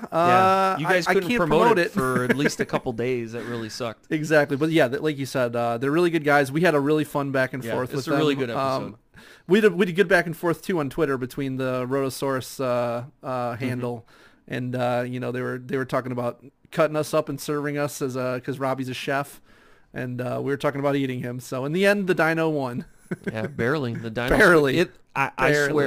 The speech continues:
Speaker 1: Barely.
Speaker 2: I feel like we were watching that all day. It did not feel at all like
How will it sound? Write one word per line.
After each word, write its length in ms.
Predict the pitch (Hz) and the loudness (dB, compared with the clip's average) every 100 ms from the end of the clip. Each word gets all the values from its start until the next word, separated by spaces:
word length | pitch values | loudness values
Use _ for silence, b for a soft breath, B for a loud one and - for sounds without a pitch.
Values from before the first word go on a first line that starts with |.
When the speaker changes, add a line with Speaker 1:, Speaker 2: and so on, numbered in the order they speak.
| 131 | 0
Speaker 1:
Barely. 40 | - | -2
Speaker 2:
I 80 | 135 | -6
feel 240 | - 180 | -4 -4
like 180 | 151 139 | -4 -4
we 140 | 135 131 | -2 -2
were 100 | 117 | -2
watching 400 | 117 117 120 110 | -4 -6 -8 -8
that 160 | 110 | -8
all 220 | 110 107 | -6 -6
day. 380 | 107 110 104 101 _ | -6 -6 -8 -10 _
It 220 | 143 139 113 | -4 -4 -4
did 180 | 143 | -6
not 240 | 127 127 - | -4 -4 -6
feel 400 | - 135 120 107 | -6 -4 -4 -4
at 100 | 113 | -6
all 500 | 98 110 123 127 - | -6 -4 -4 -6 -12
like 460 | - 120 113 - | -8 -6 -6 -8